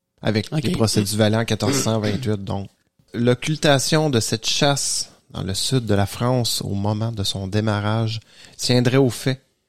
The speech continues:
Speaker 1: que les crimes d'empoisonnement ne seraient pas pris en compte dans l'hypothèse valaisanne, donc encore dans les procès du Valais.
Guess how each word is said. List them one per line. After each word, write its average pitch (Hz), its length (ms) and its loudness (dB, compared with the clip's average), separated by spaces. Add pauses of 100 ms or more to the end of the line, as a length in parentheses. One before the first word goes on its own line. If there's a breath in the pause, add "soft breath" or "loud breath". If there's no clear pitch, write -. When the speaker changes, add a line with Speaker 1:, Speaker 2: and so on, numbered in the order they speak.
(260)
Speaker 1:
que 107 80 -6
les 101 120 -2
crimes 113 320 -2
d'empoisonnement 117 800 2
ne 101 140 -6
seraient 98 280 -2
pas - 220 -4
pris - 340 0
en 104 140 2
compte 120 500 -2 (360)
dans 107 180 -4
l'hypothèse 113 880 2
valaisanne, 101 680 0
donc 95 240 -6 (400)
encore 110 380 2
dans 104 100 2
les 98 120 -2
procès - 600 -4
du 101 160 -8
Valais. 95 260 -2